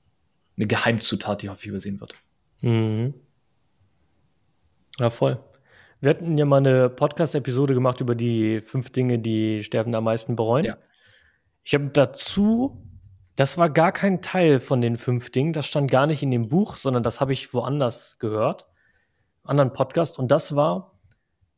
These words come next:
Speaker 2: eine Sache, die sehr viele bereuen, ist, sehr gut in einer Sache zu werden,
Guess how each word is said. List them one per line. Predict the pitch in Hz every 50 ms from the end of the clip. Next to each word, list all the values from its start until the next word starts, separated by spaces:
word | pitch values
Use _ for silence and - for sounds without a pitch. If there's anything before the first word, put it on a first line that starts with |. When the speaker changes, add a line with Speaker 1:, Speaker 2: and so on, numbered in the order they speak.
| _ _ - _ _ _ _
Speaker 2:
eine | - 135 160 185 180 151
Sache, | 143 165 151 - - 175 170 170 165 151
die | 131 120 123 127 127 123 123 120 120 120 117 117 117 117 120 117 - - -
sehr | 127 113 120 131 135
viele | - - 156 143 123 131 127 120
bereuen, | 110 120 117 104 107 113 131 151 165 165
ist, | 156 - 143 151 170 165 - - - - _ _ _ _ _ _ _ _ - _ _ _ _ _ _ _ _ _ _ _
sehr | 120 110 104 110 135 143 151 139
gut | 110 - - 170 196 220 208 - - - _
in | - 135
einer | 123 131 127 123 117
Sache | 107 117 127 131 - 170 156
zu | 131 - - 135 113
werden, | 127 120 120 127 135 135 131 139 143 147 143 -